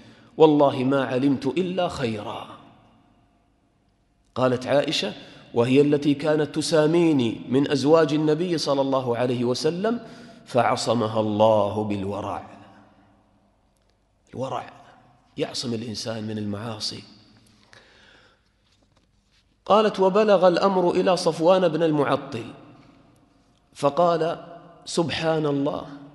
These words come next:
والله ما كشفت كنف أنثى قط.'" بعد ذلك قام رسول الله صلى الله عليه وسلم من يومه على المنبر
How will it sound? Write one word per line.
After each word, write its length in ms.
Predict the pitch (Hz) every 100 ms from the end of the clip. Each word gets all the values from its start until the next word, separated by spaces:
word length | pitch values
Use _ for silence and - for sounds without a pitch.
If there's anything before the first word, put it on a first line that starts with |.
| -
والله 580 | 127 143 139 156 147 139
ما 160 | 160 147
كشفت 460 | 147 160 147 143
كنف 420 | 135 170 156 131
أنثى 360 | 135 180 147 127
قط.'" 420 | 113 - - - - - _ _ _ _ _ _ _ _ _ _ - _ _ _ _ _ _ _ _ _ _ _ _ _ _ _ _ - - - - - - -
بعد 220 | 135 156 165
ذلك 540 | 196 240 214 - -
قام 260 | 202 214 196
رسول 360 | 175 - 196
الله 320 | 175 170 170 143
صلى 240 | 165 147
الله 340 | 147 170 147
عليه 300 | 131 160 151
وسلم 480 | 143 135 165 160 156
من 140 | 147 139
يومه 460 | 160 170 147 143
على 180 | 117 123
المنبر 480 | 113 123 107 101